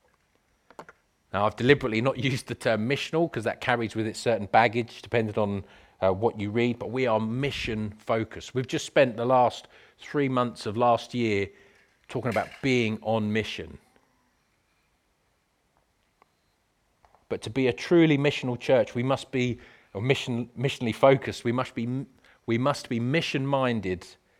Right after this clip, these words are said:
at three different levels. At a personal level, we're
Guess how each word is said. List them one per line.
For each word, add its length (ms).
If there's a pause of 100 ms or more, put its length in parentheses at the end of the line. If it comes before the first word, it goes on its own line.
(120)
at 200
three 320
different 360
levels. 600 (680)
At 160
a 40
personal 500
level, 420 (2750)
we're 160